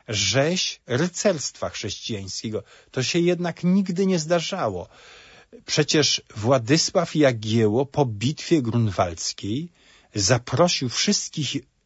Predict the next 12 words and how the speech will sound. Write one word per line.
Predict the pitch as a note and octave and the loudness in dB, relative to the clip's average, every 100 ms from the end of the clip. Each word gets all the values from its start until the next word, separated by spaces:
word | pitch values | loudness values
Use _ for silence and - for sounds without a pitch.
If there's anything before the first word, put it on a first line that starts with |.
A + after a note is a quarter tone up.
| _ | _
ważniejszych | A#2+ B2 A2 A#2+ D#3 F#3 D3 A#2+ F#2 - | 0 2 2 4 6 4 2 0 -4 -6
jeńców, | - A#2+ C3 A2 F#2 C#3+ C#3 | -2 2 4 4 0 -6 -6
a | A2+ | -6
może | G#2 A2+ C#3+ | -4 -2 0
i | E3 | 0
nawet | F3+ F#3 | 0 -2
wszystkich, | - - - - A2+ G#2 B2 | -2 -2 -2 -4 -12 -10 -12
ale | - C3 | -8 -4
wielu | C3 D#3 B2 | -2 -2 -2
ważniejszych, | A2 G2+ A2 - - - - - - - | -4 -6 -10 -12 -14 -16 -20 -20 -16 -2
na | F3+ F#3+ | 2 2
kolację. | - G#3+ G3+ F3+ - G2 F#2 | 4 4 2 0 -4 -6 -10